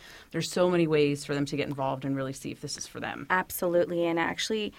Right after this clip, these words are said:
Speaker 2: um, that we were talking about that, I actually had a girl from one of our local schools here in Fairfax County. You know, she said she wanted to do it, but she was scared.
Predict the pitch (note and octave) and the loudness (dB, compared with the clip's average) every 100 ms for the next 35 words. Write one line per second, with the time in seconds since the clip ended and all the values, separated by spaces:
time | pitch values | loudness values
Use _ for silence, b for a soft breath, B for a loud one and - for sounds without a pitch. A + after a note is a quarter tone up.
0 | B B - F3+ F3 F#3 F#3 F3+ F3+ F3 | B B 0 2 2 0 0 -4 -4 -4
1 | F3+ F3 E3+ E3+ F#3 - G#3 G3 F#3+ F3+ | -2 -4 -4 -4 -6 -6 -6 -6 -6 -4
2 | F3 E3+ E3+ E3+ E3+ E3+ E3+ E3 D#3+ E3 | 0 0 -2 -4 -4 -2 -2 -2 -4 -4
3 | E3+ E3+ - E3+ E3+ E3 F3 E3 E3 E3+ | -8 -10 -8 -6 -6 -4 -2 -2 -2 -6
4 | E3 D#3+ - - F3 F3 E3 E3 E3 B | -6 -8 -10 -4 0 0 0 -2 -6 B
5 | B B F3 F3 E3+ - E3+ D#3+ D#3 E3 | B B 0 2 2 0 0 0 0 -4
6 | D#3+ - F#3 F3 F3 E3 D#3+ E3 D#3+ - | -4 -2 0 2 2 0 0 -2 -2 -4
7 | - D#3+ D#3 - - D3 C3+ - - | -4 -2 -2 -2 0 -2 -2 -8 -20